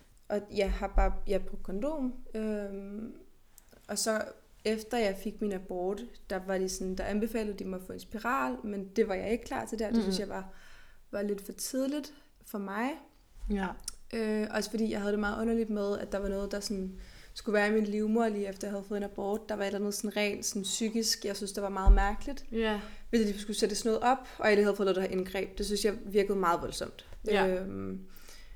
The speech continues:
Speaker 1: så det ville, det havde jeg ikke lyst til. Og så kom jeg på p-piller igen. Kæmpe katastrofe. Øh,
Speaker 2: Hvor længe var du så på dem der?
Speaker 1: Mm, jeg kan faktisk ikke huske det. Ikke lang tid. Jeg tror,
Speaker 2: Nej.
Speaker 1: to måneder måske.
Speaker 2: Okay.
Speaker 1: Fordi jeg bare fik det så dårligt. Øhm, måske tre måneder.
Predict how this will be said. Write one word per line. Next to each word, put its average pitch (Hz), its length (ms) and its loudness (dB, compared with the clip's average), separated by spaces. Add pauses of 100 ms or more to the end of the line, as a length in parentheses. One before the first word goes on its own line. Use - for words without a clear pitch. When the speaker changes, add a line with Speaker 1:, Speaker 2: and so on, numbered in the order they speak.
(140)
Speaker 1:
så - 160 -2
det 214 200 0
ville, 220 140 2
det - 100 -8
havde 226 160 4
jeg 208 80 2
ikke 190 120 0
lyst - 200 -6
til. 208 140 -10 (400)
Og 214 100 -2
så 233 120 2
kom 226 180 0
jeg 202 80 -2
på 208 80 -4
p-piller 220 340 -2
igen. 247 240 -2 (1120)
Kæmpe 254 260 4
katastrofe. 254 600 0 (380)
Øh, 208 300 2
Speaker 2:
Hvor 202 140 4
længe 214 200 4
var 202 100 6
du 196 100 0
så 202 140 -2
på 196 120 -6
dem 185 280 -4
der? 185 160 -4 (100)
Speaker 1:
Mm, 214 420 -10 (440)
jeg 233 80 -12
kan - 160 -20
faktisk 247 260 -12
ikke - 140 -20
huske - 200 -16
det. - 80 -10
Ikke 220 180 0
lang 175 200 -6
tid. - 140 -12 (200)
Jeg 202 80 -8
tror, 202 120 0
Speaker 2:
Nej. 190 100 0 (280)
Speaker 1:
to 220 120 -4
måneder - 240 -8
måske. - 360 -12
Speaker 2:
Okay. 190 220 -4 (720)
Speaker 1:
Fordi 185 140 0
jeg 185 80 4
bare 147 120 0
fik - 180 -12
det 208 80 -8
så - 120 -6
dårligt. - 400 -8 (240)
Øhm, 190 720 2
måske 190 260 -2
tre - 220 -10
måneder. - 260 -14